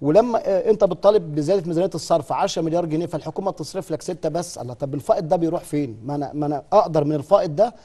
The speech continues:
اوفره واحل بيه مشكله. الحاجه الثانيه، رئيس هيئه الصرف الصحي المهندس منصور بدوي،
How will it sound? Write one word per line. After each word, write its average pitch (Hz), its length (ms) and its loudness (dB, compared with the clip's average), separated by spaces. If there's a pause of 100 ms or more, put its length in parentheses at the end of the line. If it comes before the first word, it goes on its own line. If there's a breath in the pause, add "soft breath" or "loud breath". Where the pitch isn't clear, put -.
(220 soft breath)
اوفره 185 420 4
واحل 208 280 0
بيه 220 80 -6
مشكله. 196 420 -2
الحاجه 220 280 0
الثانيه، 185 380 2 (360 soft breath)
رئيس 220 240 2
هيئه 226 140 4
الصرف 214 300 0
الصحي 202 520 0
المهندس 165 440 -2
منصور 160 280 -4
بدوي، 135 280 0